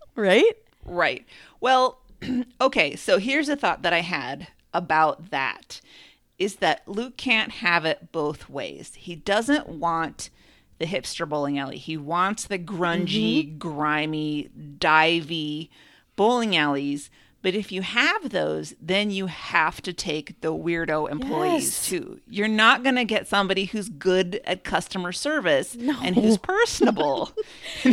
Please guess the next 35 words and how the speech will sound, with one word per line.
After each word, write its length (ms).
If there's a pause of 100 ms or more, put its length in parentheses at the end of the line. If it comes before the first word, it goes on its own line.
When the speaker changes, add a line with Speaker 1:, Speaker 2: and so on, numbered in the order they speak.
Speaker 2:
these 300
Speaker 1:
And 80
Speaker 2:
bowling 320
Speaker 1:
he 80
Speaker 2:
alleys. 500
Speaker 1:
won't 380
get 240
fired 800
for 280
what 300
he's 260
doing 420
to 120
you. 380 (320)
He 160
won't. 340 (100)
At, 180
Speaker 2:
Nope. 200 (460)
Speaker 1:
at 140
Lucky 300
Strike, 380
yes, 400
because 380
there's 320 (320)
a 100
corporate 520
policy 680
and 140
an 140
H 260
R 220
department, 640 (400)
but 220
not 400
at 240